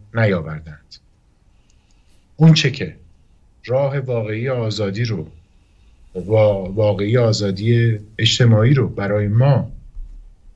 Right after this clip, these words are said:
به عنوان ایرانی در سرزمینمون، چه در داخل مرزها چه در خارج مرزها، هموار می‌کنه و ممکن می‌کنه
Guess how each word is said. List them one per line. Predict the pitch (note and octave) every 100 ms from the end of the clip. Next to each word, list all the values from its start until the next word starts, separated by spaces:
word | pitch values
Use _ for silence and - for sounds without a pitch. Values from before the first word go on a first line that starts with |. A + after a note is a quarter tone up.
| -
به |
عنوان | A2+ A#2 D3
ایرانی | D3+ C3+ B2 A#2+ G#2 -
در | A#2+ A#2+
سرزمینمون، | - A#2+ A2+ A#2+ D3 A2+ D#2+ D#2+ -
چه | C#3+
در | C#3+ C#3+
داخل | C#3 A#2+ D3 D3+
مرزها | C3+ G2 F#2+ F#2
چه | E2 -
در | B2+ A#2
خارج | - B2+ D3+ D#3
مرزها، | C3+ G2 - - - - - - -
هموار | - A#2+ A2+ D3 E3
می‌کنه | B2 G2 G2 F2+ F#2
و | A2+
ممکن | A#2 A#2 A#2 A#2 E3
می‌کنه | E3+ B2+ A2+ G#2+ G#2 G#2